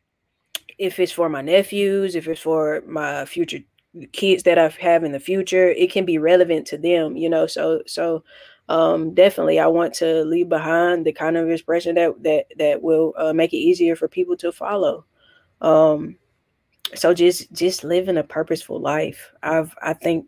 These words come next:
at a young age, I've been purpose-, I've always been purpose driven and always had the intent to, um,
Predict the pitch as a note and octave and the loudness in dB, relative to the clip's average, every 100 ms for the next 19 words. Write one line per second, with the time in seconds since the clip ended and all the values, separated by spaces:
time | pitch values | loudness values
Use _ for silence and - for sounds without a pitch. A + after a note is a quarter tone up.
0 | - D#3+ D3+ D#3 E3 D#3+ E3 D#3 D3 D#3 | -4 0 0 0 0 2 2 2 0 0
1 | E3 D#3 D3 D#3 D3+ D#3 - D#3 D3 - | 0 -2 0 -2 -2 -4 -4 -4 -4 -2
2 | D#3 D#3 D3+ C#3+ D3 - C#3+ D3+ C#3+ - | 0 2 0 -4 -8 -4 -6 -6 -10 -6
3 | D3+ - - - - - - - - - | -4 -4 -8 -12 -20 -20 -20 -20 -20 -8
4 | - D#3+ D3+ D#3+ E3 E3 E3 D#3 - E3+ | -2 0 4 6 6 6 4 -2 0 0
5 | E3 D3 D3 - D#3 D#3 E3+ - - - | 2 -2 -4 -6 -6 0 0 0 -6 -2
6 | D#3 D#3 D#3 D3+ - - D#3 D#3 D3+ D3+ | 0 0 0 -4 -6 -4 -2 0 -2 -4
7 | D3+ D#3+ | -8 -14